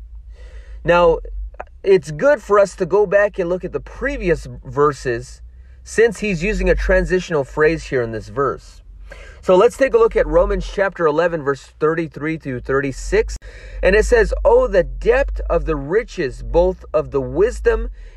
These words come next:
and knowledge of God. How unsearchable are his judgments and unfathomable his ways.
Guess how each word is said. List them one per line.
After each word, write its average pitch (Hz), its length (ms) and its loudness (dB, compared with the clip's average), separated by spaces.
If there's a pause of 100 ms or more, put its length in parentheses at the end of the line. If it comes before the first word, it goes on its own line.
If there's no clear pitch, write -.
and 151 240 -2
knowledge 147 560 0
of 104 180 -4
God. 104 400 -2 (960)
How 240 340 4
unsearchable 202 880 0
are 151 160 4
his 170 300 -2
judgments 131 800 -2 (360)
and 165 180 2
unfathomable 175 1300 2
his 135 220 -6
ways. 117 580 -2